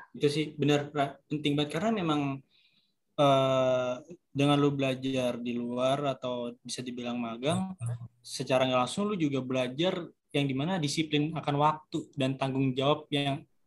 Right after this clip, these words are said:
tugas yang bakal lu diberikan sama atasan gitu, kurang lebih kayak gitu.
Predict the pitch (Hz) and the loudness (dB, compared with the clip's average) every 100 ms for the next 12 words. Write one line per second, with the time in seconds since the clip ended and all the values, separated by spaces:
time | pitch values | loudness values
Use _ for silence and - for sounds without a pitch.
0 | - 151 147 170 160 143 135 139 135 131 | -2 0 2 2 2 2 2 2 2 0
1 | 131 135 131 135 170 170 160 156 139 156 | 0 -2 -2 0 0 4 4 4 4 2
2 | 165 196 151 123 120 120 139 147 123 117 | 2 2 0 -4 -4 -2 -2 -4 -8 -16
3 | _ | _